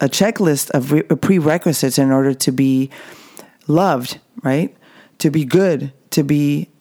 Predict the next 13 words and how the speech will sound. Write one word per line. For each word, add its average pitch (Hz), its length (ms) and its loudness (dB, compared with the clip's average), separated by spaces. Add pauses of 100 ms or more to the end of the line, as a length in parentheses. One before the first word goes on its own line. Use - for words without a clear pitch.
(300)
included, 165 600 2
and 143 180 -2
to 160 80 2
belong. 151 560 0 (400)
If 147 120 0
you 160 120 4
look 185 240 0
a 220 80 0
specific 165 520 -2
way, 160 360 0 (340)
then, 151 460 0 (200)
"Oh, 226 180 4
honey, 208 520 0